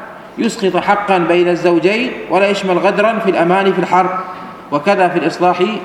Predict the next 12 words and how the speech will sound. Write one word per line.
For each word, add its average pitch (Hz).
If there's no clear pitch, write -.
بين 160
الناس. 123
قال: 202
"وعن 202
عائشة 202
رضي 196
الله 202
عنها"، 185
كم 180
بقي؟ 139
الحديث 147
الأخير 165